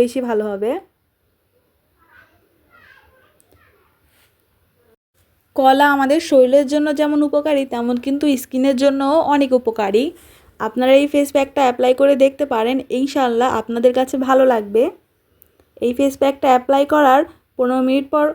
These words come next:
নরমাল পানি দিয়ে স্কিনটাকে ওয়াশ করে ফেলবেন, দেখবেন স্কিনটা অনেক বেশি উজ্জ্বল এবং স্মুথ হবে। আপনাদের কাছে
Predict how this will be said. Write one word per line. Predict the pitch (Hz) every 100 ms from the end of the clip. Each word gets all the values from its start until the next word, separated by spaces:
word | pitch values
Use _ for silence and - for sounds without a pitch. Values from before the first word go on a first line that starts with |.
| - _ _ _
নরমাল | 240 240 240 262 269
পানি | 262 262
দিয়ে | 262
স্কিনটাকে | 240 269 262 277 277
ওয়াশ | 233 247 -
করে | 277 285
ফেলবেন, | 277 262 330 277
দেখবেন | 240 226 233 226
স্কিনটা | - 240 285 - 247
অনেক | 254 233
বেশি | 254 247 - 240
উজ্জ্বল | 214 254 254
এবং | 247 254 240
স্মুথ | - 254 269 233
হবে। | 220 214 277 339 _ _ _ _ _ _ _ _ _ _ _ _ _ - 233
আপনাদের | 240 269 285
কাছে | 302